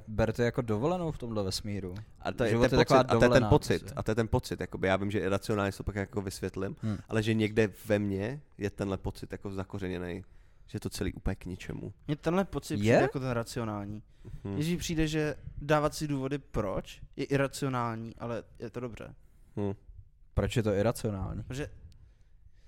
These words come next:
Speaker 3: protože tohle je v podstatě pravda, to, že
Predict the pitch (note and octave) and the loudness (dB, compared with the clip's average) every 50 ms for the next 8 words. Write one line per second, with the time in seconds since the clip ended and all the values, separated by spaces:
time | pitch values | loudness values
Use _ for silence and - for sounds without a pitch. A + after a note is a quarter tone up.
0 | - - - - C3+ C#3+ D3+ C3+ - - D#3+ D3+ D3+ D3 D3 D3 C#3+ - - - | -20 -18 -12 -10 -8 -6 -6 -8 -4 -2 0 0 2 2 0 0 -2 -4 -12 -14
1 | - - D3+ - - C#3 D#3 D#3 - - - A#2+ C3+ F#3 C#4 D4 - C#3 - C3 | -12 -12 -10 -10 -8 -6 -6 -6 -6 -4 -4 -4 -2 -2 -2 -2 -4 -4 -6 -6
2 | B2+ B2 B2 C3+ A#2+ B2 A#2+ | -6 -6 -4 -2 -2 -2 -4